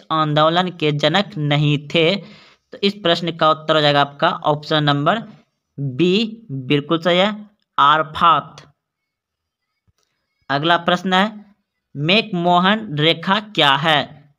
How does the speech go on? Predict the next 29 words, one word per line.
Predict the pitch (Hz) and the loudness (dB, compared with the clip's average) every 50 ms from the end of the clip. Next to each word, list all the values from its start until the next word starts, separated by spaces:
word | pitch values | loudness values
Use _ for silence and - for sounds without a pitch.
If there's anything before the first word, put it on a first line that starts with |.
| _ | _
मैकमोहन | 139 147 160 180 202 - - 160 156 151 156 160 160 165 175 202 226 233 - - - _ _ _ _ - | -6 -2 0 0 0 0 -4 -4 -2 0 2 2 4 4 2 0 0 -2 -8 -14 -20 _ _ _ _ -10
रेखा | 139 139 151 156 151 151 - 190 - 240 | -2 2 2 2 2 0 -2 -2 -2 -2
क्या | 214 - - - 151 139 139 135 | -4 -6 -2 0 2 4 4 4
है? | 160 165 160 165 190 202 - - - _ _ _ _ _ _ - | 4 2 2 2 0 -2 -8 -16 -20 _ _ _ _ _ _ -14
तो | 175 - | -4 -4
इस | 220 208 | -4 -4
प्रश्न | 214 214 - 165 175 175 185 170 170 170 | -4 -2 -2 -2 -2 -2 -4 -8 -6 -2
का | - 151 | 0 2
उत्तर | 156 156 151 - 165 160 | 2 0 0 0 0 2
हो | 156 | 4
जाएगा | 151 147 147 147 143 | 2 2 4 4 2
आपका | 139 139 - - 147 156 180 202 202 - - - _ _ _ _ - | 2 0 -2 -2 0 0 0 0 -4 -8 -18 -20 _ _ _ _ 0
ऑप्शन | 165 175 170 170 - - 175 165 | 0 0 0 -4 -4 -2 0 2
नंबर | 156 151 147 147 147 147 | 2 2 2 2 0 -2
सी, | 147 - - - 151 143 135 | -2 -6 -4 -2 0 0 0
बिल्कुल | 127 135 143 139 135 170 170 165 | 0 0 -2 0 0 -2 -2 0
सही | 170 185 180 | 0 0 2
है, | 185 202 214 208 - - _ _ _ - | 2 0 0 -4 -10 -18 _ _ _ -12
भारत | 135 131 147 151 147 151 170 185 214 226 233 226 - - - | -8 -6 -2 2 2 4 4 2 0 -2 -2 -6 -8 -2 0
एवं | 151 151 143 147 151 156 156 151 151 | 2 2 2 2 2 0 -2 -6 -10
चीन | 156 - 175 185 196 196 202 | -12 -6 -2 0 2 2 2
के | 190 175 165 160 151 143 139 127 | 0 2 2 2 2 2 0 -2
बीच | 139 165 180 208 214 - - | -2 0 0 0 -4 -6 -12
सीमा | - - 151 151 156 147 143 143 143 143 143 | -14 -6 -2 0 0 2 2 2 2 2 2
रेखा। | 147 143 139 143 - 165 160 151 131 107 - - - - - - _ _ _ _ _ _ | 2 2 0 0 0 2 2 4 2 2 0 -6 -16 -20 -20 -20 _ _ _ _ _ _
मैकमोहन | 139 143 160 170 170 165 160 165 165 170 180 185 208 220 214 - - - _ _ _ - | -4 -2 0 0 -2 -2 -2 0 2 2 2 0 0 -2 -6 -10 -16 -20 _ _ _ -6
रेखा | 139 147 160 160 - 185 180 | -2 -2 -2 0 0 -2 -2
क्या | 175 180 - 190 190 | -2 -2 0 0 2
है? | 196 208 233 | 2 0 -2